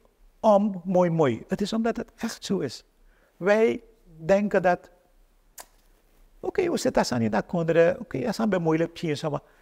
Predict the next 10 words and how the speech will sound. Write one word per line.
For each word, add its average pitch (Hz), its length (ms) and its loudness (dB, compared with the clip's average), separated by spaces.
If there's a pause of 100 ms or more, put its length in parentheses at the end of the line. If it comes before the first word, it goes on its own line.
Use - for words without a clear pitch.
(100)
nee, 269 240 -4
we 254 60 2
hebben 233 180 0
geweldig 247 440 2
werk 175 280 -2
gedaan. 110 280 -4 (800)
Ons - 160 -8
volk 220 340 0 (220)
heeft - 280 -2
zich - 220 -6